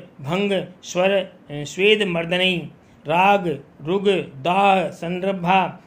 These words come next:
यत्र चाज्ये विलीयते आशु सुषिति लेपो च तत्स्थानम शल्य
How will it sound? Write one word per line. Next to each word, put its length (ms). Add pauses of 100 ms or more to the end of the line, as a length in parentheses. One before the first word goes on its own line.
(140)
यत्र 400 (280)
चाज्ये 480
विलीयते 840 (300)
आशु 500
सुषिति 540
लेपो 540
च 280 (300)
तत्स्थानम 760 (240)
शल्य 320